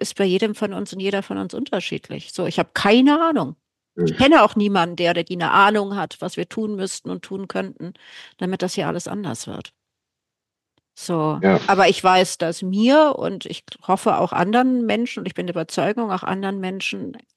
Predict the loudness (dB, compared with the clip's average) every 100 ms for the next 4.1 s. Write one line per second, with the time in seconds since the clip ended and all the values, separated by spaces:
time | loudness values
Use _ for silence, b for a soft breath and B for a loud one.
0 | _ 4 6 6 4 0 -8 -6 -4 -4
1 | -8 -12 _ _ _ _ _ _ _ _
2 | _ _ _ _ _ _ _ -20 B _
3 | 4 4 4 4 6 6 4 2 4 4